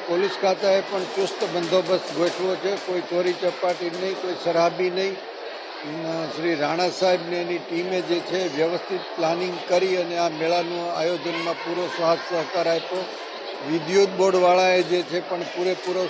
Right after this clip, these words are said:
સાથ સહકાર આપ્યો અને તમામ જે બજરંગ દળ અને અન્ય વિશ્વ હિન્દુ પરિષદ અને સંગઠનો, જે હિન્દુ સંગઠનો હતા, એ ગામે ગામથી બધા યુવાનો આવી અને રસોડામાં બધે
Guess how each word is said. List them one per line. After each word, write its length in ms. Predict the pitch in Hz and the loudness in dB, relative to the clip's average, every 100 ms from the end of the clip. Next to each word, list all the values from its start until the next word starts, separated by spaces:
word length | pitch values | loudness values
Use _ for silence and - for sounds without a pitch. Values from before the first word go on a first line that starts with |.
| - | 2
સાથ 280 | 170 170 | 2 2
સહકાર 480 | - 175 165 185 170 | -2 0 0 0 2
આપ્યો 380 | 165 170 180 180 165 - - - - - - | 2 0 -2 -6 -6 -10 -12 -12 -10 -10 -4
અને 220 | 175 180 185 185 180 | 0 2 4 2 0
તમામ 480 | - 165 190 202 196 180 | -4 0 2 2 0 0
જે 140 | 180 190 190 185 156 | 4 4 2 -2 -6
બજરંગ 440 | 147 165 151 190 185 170 | 0 0 2 0 -2 0
દળ 260 | 180 180 180 185 - | 2 4 2 -2 -6
અને 180 | 175 170 175 | -6 -2 -2
અન્ય 340 | 165 180 180 | -2 -2 -2
વિશ્વ 260 | 165 170 196 | -2 -4 -2
હિન્દુ 280 | 180 170 180 165 | -2 -2 -4 -2
પરિષદ 580 | 175 170 - 180 165 | -2 -2 -2 -2 0
અને 160 | 165 175 | -2 -4
સંગઠનો, 600 | 170 175 170 185 175 180 180 | -4 -6 -2 -2 -2 -4 -4
જે 160 | 165 175 | -2 -2
હિન્દુ 340 | 170 170 175 | -2 -4 -4
સંગઠનો 640 | - 175 170 175 170 175 | -4 -6 -6 -4 -4 -2
હતા, 280 | 180 - 151 - - - - | -2 0 0 0 -10 -10 -10
એ 120 | - 170 | -2 0
ગામે 340 | 151 170 196 202 160 | 4 4 4 2 4
ગામથી 500 | 165 185 214 - 208 | 4 4 2 0 -2
બધા 340 | 190 185 196 185 | 0 2 2 2
યુવાનો 460 | 180 185 190 190 | 2 2 2 2
આવી 380 | 185 175 190 185 | 2 2 2 0
અને 180 | 180 180 | 0 -2
રસોડામાં 640 | 170 170 185 185 175 175 170 | -2 -2 -2 -2 -2 -4 -4
બધે 200 | 160 | -4